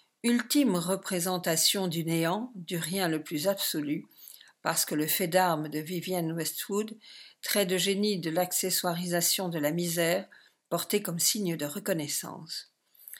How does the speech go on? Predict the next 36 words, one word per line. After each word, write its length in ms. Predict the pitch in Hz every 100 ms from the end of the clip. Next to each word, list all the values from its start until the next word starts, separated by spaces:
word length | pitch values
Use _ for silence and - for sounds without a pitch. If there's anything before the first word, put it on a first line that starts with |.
| - - _ _ -
Do 240 | 202 269
it 180 | 247 -
yourself, 680 | 175 165 - 170 185 202 - - - - _
c'est 240 | - 214
aussi 240 | 226 220 254
le 120 | 220
refus 420 | 208 202 - 247
de 100 | 175
la 140 | 175 180
consommation 680 | 196 175 185 185 175 190 185
de 100 | 180
masse, 440 | 175 165 - - _ - - - -
l'expression 600 | 190 - 240 220 - 269
de 100 | 214
la 140 | 196
volonté 460 | 190 214 208 208 220
de 140 | 180
transformer 680 | 175 175 175 - 175 185 196
un 160 | 170 165
objet 280 | 160 170
banal 420 | 156 165 170 175 147
en 120 | 156
symbole, 600 | - 156 160 160 180 220 - - - - -
de 180 | - 151
le 200 | 190 185
détourner 560 | 175 214 214 208 208 214
de 100 | 160
son 260 | - 170
rôle 220 | 160 175 175
habituel 680 | 196 220 - 156 151 165 175
pour 160 | 165
l'utiliser 640 | 160 170 175 160 156 170 170
sous 160 | -
forme 360 | - 175 160 151
de 120 | 151
piercing, 600 | 147 185 - - 180 175